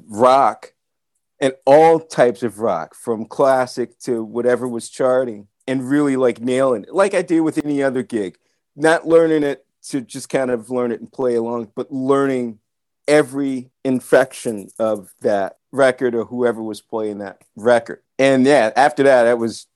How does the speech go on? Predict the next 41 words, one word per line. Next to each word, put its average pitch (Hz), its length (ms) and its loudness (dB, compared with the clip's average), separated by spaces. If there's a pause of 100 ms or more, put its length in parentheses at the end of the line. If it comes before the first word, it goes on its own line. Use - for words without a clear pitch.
um, 117 240 -6 (120)
I 117 60 -2
was 107 140 -10
good. - 280 -10 (280)
<laughs> - 1120 -8
School? 190 600 2 (340)
What 143 200 0
school? - 360 -8 (280)
I 135 40 4
was 147 120 2
already, 165 540 4 (100)
I 143 60 4
was 143 160 2
engineering 165 560 4
at 151 100 2
one 151 180 4
of 156 100 -2
the 156 80 -2
studios 147 640 0
in 139 100 -8
Boston, 127 720 0
actually 143 380 0
a - 40 -8
couple 131 420 -2
of 117 140 -2
'em, 123 220 -14 (600)
literally 139 380 4
sitting 131 260 -8
behind 131 280 -2
the 127 60 -8
console. 120 680 -4
So 131 180 -4
I 123 80 6
was 127 200 -4
doing 139 360 -2
that. 113 400 -4 (360)
I 131 60 -4
was 127 160 -4
playing 139 380 -2
drums 135 520 -2
between 123 840 -10